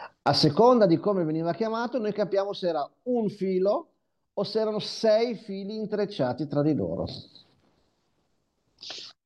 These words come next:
Giriamo pagina, l'ultimo pezzo del commento. Isim, pelo di capro,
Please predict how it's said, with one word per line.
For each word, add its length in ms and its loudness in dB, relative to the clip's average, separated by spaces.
Giriamo 460 6
pagina, 600 4
l'ultimo 340 4
pezzo 260 0
del 100 -4
commento. 840 -2
Isim, 680 2
pelo 280 4
di 160 -2
capro, 680 -4